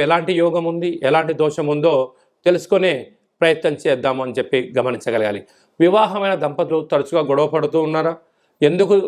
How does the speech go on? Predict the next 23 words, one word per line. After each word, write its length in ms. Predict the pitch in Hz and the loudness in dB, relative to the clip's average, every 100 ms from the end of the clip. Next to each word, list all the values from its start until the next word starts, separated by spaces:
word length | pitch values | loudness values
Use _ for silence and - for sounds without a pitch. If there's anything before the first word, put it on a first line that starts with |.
| 147 | 0
జాతకంలో 460 | 160 160 165 170 165 135 - _ 135 | 0 0 -2 0 0 0 -6 _ -2
ఇలాంటి 280 | 165 160 139 127 | -2 -2 -2 -2
దోషాల 280 | 143 170 151 | 0 0 0
వలన 200 | 147 139 107 _ _ _ _ 139 | -2 -4 -6 _ _ _ _ 2
ఏం 80 | 165 170 | 4 2
జరుగుతుందో 440 | 160 156 151 135 98 120 | 0 -2 -2 -2 -2 -8
విషయం 240 | 117 160 135 139 | -2 -2 0 -2
తెలుసుకొని 440 | 127 - 180 160 - _ _ _ | -2 0 0 0 -4 _ _ _
వారు 140 | 151 139 | 2 2
అన్యోన్యంగా 520 | 127 165 190 190 180 170 170 | -2 -2 0 0 0 0 -2
కలిసి 220 | 151 170 | -2 -4
ఉండేటువంటి 360 | 147 147 143 123 - | -2 -2 -2 -4 -2
ప్రయత్నం 300 | 123 - 135 156 | 0 0 0 0
చేసి 260 | 135 170 135 - _ _ _ 143 | 0 0 -2 -6 _ _ _ 2
వారిని 380 | 139 139 131 107 - _ _ - | 2 0 -8 -10 -16 _ _ 0
పార్వతీ 420 | 143 180 190 208 190 185 | 2 2 0 0 0 0
పరమేశ్వరులాగా 540 | 156 160 156 151 143 | -2 -4 -2 -2 -2
ఉండేటువంటి 400 | 139 135 131 117 117 | -2 -2 -4 -4 -4
మానవ 160 | 123 131 | -2 -2
ప్రయత్నం 240 | 135 135 120 127 | -2 -2 -2 -2
చేద్దామని 380 | 120 120 113 110 | 0 -2 -2 -4
చెప్పి 160 | - 113 | -4 -2
గమనించాలి. 420 | 113 107 - 101 | -2 -2 -2 -4